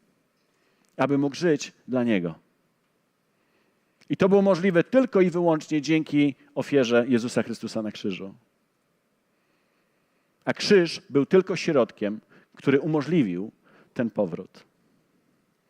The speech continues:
A więc Jezus tym samym nie tylko stał się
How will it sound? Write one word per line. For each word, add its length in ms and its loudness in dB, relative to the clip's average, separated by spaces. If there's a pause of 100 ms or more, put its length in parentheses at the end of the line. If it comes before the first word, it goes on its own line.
(1900)
A 100 0
więc 340 2 (1900)
Jezus 600 2 (560)
tym 140 2
samym 300 2
nie 100 2
tylko 260 -2
stał 280 0
się 300 0